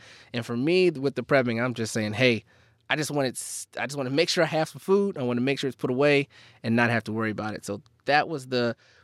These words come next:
big impetus for me. If I can, if it's something pre-canned, I don't have to worry about it. And again, uh, my big focus is water storage, because water's gonna be your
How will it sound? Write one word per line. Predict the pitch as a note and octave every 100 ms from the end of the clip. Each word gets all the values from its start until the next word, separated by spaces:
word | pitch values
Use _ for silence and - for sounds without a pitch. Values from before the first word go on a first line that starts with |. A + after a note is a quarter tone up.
| _
big | C#3 C3+
impetus | A#2+ A#2+ C3 A2+
for | A#2
me. | A#2+ E3+ E3+ E3 - _ _ _ _ _ _ _ _ _ _ _ -
If | A#2
I | B2+
can, | B2+ A2+ -
if | A#2 A#2
it's | A2
something | - D#3 D3 C3
pre-canned, | - D#3+ D3 D3+ D3 D3 C#3+
I | A#2+
don't | B2
have | -
to | A2+
worry | A#2+ A#2+
about | A#2 A#2
it. | A#2 - _ _ _ _ -
And | B2
again, | G#2+ C3+ C3 B2 A#2+ A#2+ _ _ _ _ -
uh, | G1+ - -
my | A#2 A2
big | A#2 - B2 -
focus | - A#2+ - A2 G#2 - - -
is | G#2+ G2+ G#2
water | G#2 G#2 G2 E2+
storage, | - D2+ D2 -
because | - F#2 G2
water's | G#2+ A2+ A#2 A2+
gonna | A#2 G#2+
be | A2 G#2+ G#2+ - _ _ - - _ _
your | - G2+ F#2+ E2+ -